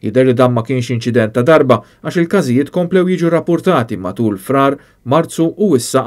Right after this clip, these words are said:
anki April. Problema oħra hi l-istorbju eċċessiv tal-inġenji li qed jintużaw f'dawn ix-xogħlijiet. Il-kunsillieri jistaqsu jekk dawn ix-xogħlijiet hux ser ikomplu tul ix-xhur tas-sajf meta l-bajja ta' Hondo ir-Rumin tkun ta' kuljum ippakjata bin-nies.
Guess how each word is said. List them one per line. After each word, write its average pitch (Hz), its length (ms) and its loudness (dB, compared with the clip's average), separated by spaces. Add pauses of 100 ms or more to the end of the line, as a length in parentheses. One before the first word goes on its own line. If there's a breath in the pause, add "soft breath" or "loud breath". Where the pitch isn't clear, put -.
anki 147 240 0
April. 104 300 -6 (640 soft breath)
Problema 175 400 4
oħra 156 400 4
hi 156 80 2
l-istorbju 147 560 2
eċċessiv 143 640 -2
tal-inġenji 139 640 2
li 107 80 4
qed 101 80 -2 (100)
jintużaw 117 480 2
f'dawn 104 260 -4
ix-xogħlijiet. 120 600 0 (420 soft breath)
Il-kunsillieri 107 600 0
jistaqsu 127 500 0
jekk 113 160 4
dawn 110 240 0
ix-xogħlijiet 135 540 0 (240 soft breath)
hux 196 180 0
ser 175 160 0
ikomplu 170 400 0
tul 160 160 -2
ix-xhur 143 360 -2
tas-sajf 135 520 0
meta 104 160 -6
l-bajja 110 440 2
ta' 92 120 -6
Hondo 117 300 -2
ir-Rumin 123 420 -2 (300 soft breath)
tkun 180 240 2
ta' 180 100 2
kuljum 170 380 2 (160)
ippakjata 180 560 -2
bin-nies. 110 400 -6